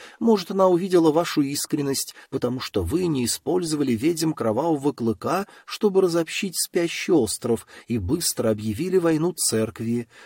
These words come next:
По сравнению с пустыми обещаниями эти действия более убедительные, но это только моя догадка,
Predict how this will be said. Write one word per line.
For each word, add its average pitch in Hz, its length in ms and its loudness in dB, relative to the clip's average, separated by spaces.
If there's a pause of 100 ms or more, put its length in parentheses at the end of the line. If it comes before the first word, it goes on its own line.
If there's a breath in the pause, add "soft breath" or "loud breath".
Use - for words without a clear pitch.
По 123 80 -4
сравнению 127 640 -2
с - 100 -4
пустыми 131 540 -2
обещаниями 104 1000 -4 (160 loud breath)
эти 113 240 -2
действия 95 580 -2
более 147 400 4
убедительные, 165 800 -4 (240 soft breath)
но 185 180 0
это 175 140 -2
только 175 340 0
моя 190 300 -4
догадка, 110 680 -4